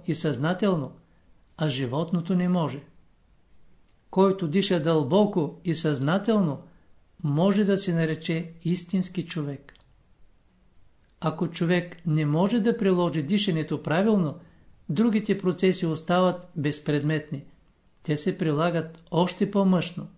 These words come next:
Какво може да постигне човек без дишане? Той е подобен на ожеднял пътник, който се е спрял през студен,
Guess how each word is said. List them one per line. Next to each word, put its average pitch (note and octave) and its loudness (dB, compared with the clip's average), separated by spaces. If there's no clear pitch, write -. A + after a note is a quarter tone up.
Какво A#3+ 2
може A3 6
да F#3 0
постигне F3+ 0
човек F#3 0
без G3+ 2
дишане? C#3+ -2
Той D#3 2
е D#3 -8
подобен E3+ 2
на D#3 2
ожеднял D#3+ 0
пътник, G3 -2
който G3 4
се F3 0
е F3+ 2
спрял G3 2
през D#3+ 0
студен, E3 0